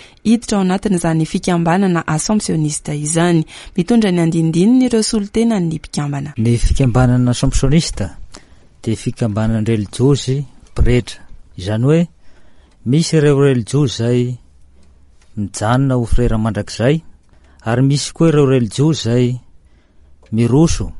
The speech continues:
Speaker 2: amin'ny lalana mahadiakra sy mahapretra. Eo amin'ny fikambanana dia misy ireo dingam-piofanana maromaro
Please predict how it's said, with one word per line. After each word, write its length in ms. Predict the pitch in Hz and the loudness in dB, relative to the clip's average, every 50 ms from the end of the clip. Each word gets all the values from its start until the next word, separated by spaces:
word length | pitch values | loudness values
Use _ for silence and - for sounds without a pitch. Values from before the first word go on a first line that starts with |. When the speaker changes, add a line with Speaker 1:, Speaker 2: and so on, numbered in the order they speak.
| - - - - - _ | -18 -18 -20 -20 -20 _
Speaker 2:
amin'ny 220 | - 98 101 98 98 | -8 -6 -4 -2 -2
lalana 340 | 101 104 101 101 104 104 101 | -2 -2 -2 -2 -2 -2 -2
mahadiakra 640 | 101 101 95 90 - - 107 107 - - - 110 | -2 -2 -4 -4 -4 -2 -2 -2 -2 -2 -6 -8
sy 160 | 98 - - 101 | -8 -6 -6 -6
mahapretra. 580 | 95 87 - - - - 101 101 - - 98 - - - - - - - - - - _ - _ _ - - _ | -6 -6 -6 0 0 0 0 0 -4 -8 -14 -16 -16 -18 -18 -20 -20 -20 -20 -20 -20 _ -20 _ _ -20 -18 _
Eo 160 | - - 139 143 | -2 0 2 2
amin'ny 160 | 147 143 - | 2 2 0
fikambanana 460 | 156 151 131 110 143 165 180 175 123 | 0 0 0 2 2 2 2 2 2
dia 80 | - 123 | 2 2
misy 240 | 131 156 160 - - | 2 2 2 0 2
ireo 380 | 151 147 147 143 143 143 139 - - - - - - _ _ _ _ _ - | 2 4 4 4 4 2 0 -4 -12 -20 -20 -20 -20 _ _ _ _ _ -6
dingam-piofanana 880 | 120 117 110 117 117 - 127 123 - - 131 127 123 123 120 120 120 120 120 120 117 _ _ _ _ _ - - _ - - - - - | -4 -2 -2 -2 0 0 -2 0 0 0 0 0 0 0 0 0 0 -2 -2 -4 -6 _ _ _ _ _ -20 -20 _ -20 -20 -20 -14 -8
maromaro 500 | 95 98 104 107 98 104 110 113 110 | -6 -4 -4 -4 -2 -2 -2 -2 0